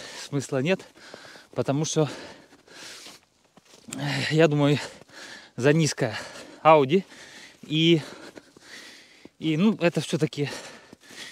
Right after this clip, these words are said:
не машина, так скажем, для оффрода. Это машина для таких, для снега, гололеда,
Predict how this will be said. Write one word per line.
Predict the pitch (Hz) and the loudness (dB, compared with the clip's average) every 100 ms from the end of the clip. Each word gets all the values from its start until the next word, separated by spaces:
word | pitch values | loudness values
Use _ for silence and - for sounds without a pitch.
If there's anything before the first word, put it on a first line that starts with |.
| - - | -16 -6
не | 135 | 0
машина, | 151 170 202 143 | 2 4 4 4
так | 139 | 2
скажем, | - 139 127 120 | 0 0 0 -2
для | 127 160 | -2 0
оффрода. | 180 - 156 135 113 120 - - _ _ - - - - - _ _ | -2 4 6 6 4 0 -4 -16 _ _ -20 -20 -20 -20 -20 _ _
Это | 143 143 147 135 - - - - | -2 4 4 2 -4 -14 -16 -8
машина | 127 - 143 127 | -6 -2 0 0
для | 110 127 - - - - - - _ - | 0 -2 -6 -20 -20 -20 -20 -20 _ -4
таких, | 143 131 - - | -2 -2 -6 -4
для | 123 | -4
снега, | 110 180 233 208 185 - - _ - - - - - | -2 6 10 10 8 2 -18 _ -20 -20 -20 -20 -10
гололеда, | - 113 113 156 160 | 0 2 6 8 8